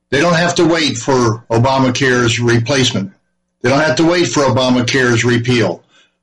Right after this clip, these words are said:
Large employers are self-insured, which gives them an enormous amount of flexibility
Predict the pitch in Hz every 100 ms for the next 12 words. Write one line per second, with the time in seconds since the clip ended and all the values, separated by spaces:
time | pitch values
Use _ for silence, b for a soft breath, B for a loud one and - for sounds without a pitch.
0 | - 123 165 160 160 127 160 156 147 143
1 | 131 156 143 139 127 - 147 135 127 117
2 | 151 131 139 147 147 151 151 160 175 175
3 | - 156 156 143 160 156 - 131 143 127
4 | 95